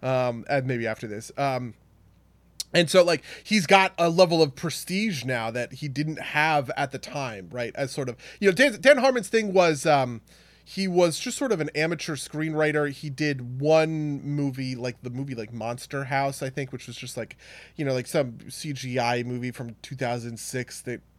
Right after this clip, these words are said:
n-, was nothing but, like, you know, that's a screenwriting credit, right? Um, Dan Harmon had a <clears throat> also had, like, a little, like, in,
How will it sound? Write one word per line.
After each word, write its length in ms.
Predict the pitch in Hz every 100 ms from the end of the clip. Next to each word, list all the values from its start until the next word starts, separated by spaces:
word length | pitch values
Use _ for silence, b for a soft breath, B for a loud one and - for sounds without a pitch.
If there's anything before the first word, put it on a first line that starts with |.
| -
n-, 240 | 147 143
was 240 | 135 135 120
nothing 540 | 131 123 131 120 123
but, 200 | 120 120
like, 220 | 127 120 - b b
you 80 | 120
know, 140 | 107 -
that's 200 | 131 139
a 40 |
screenwriting 500 | - 220 185 127 120
credit, 260 | 139 123 110
right? 220 | 131 143 - b b -
Um, 300 | 160 151 143
Dan 200 | 156 214
Harmon 240 | 233 226
had 280 | 185 196 190
a 500 | 165 180 175 160 151 - 208
<clears throat> 480 | 247 214 185 135 120 _ _ _ _ _ _ _ _ - -
also 280 | - 170 190
had, 220 | 165 175
like, 140 | 165 151
a 60 |
little, 400 | 147 156 143 135 - B B -
like, 260 | 131 123 -
in, 380 | 165 160 151 139